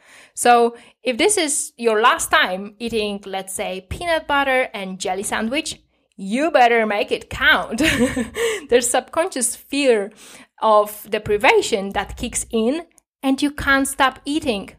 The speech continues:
even though you are already full. So what's the solution?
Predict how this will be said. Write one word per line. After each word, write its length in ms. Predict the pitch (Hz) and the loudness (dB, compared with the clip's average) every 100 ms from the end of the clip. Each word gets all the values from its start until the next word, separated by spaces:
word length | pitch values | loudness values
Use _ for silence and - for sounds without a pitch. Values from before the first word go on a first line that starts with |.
| _ _ - | _ _ -8
even 340 | 277 302 285 | -4 0 2
though 420 | 285 302 233 - _ | 4 4 4 2 _
you 200 | 254 311 | -4 0
are 220 | 302 311 | 2 2
already 500 | - 262 277 277 269 | 4 4 4 2 0
full. 560 | 262 - 285 262 - - _ _ _ _ _ _ _ | -4 2 4 4 2 -6 _ _ _ _ _ _ _
So 180 | - 233 | -4 -2
what's 400 | 214 233 294 - | 2 4 4 2
the 140 | 269 | -4
solution? 800 | 262 - 233 208 196 - - - | -2 -4 -2 -2 -2 -4 -12 -18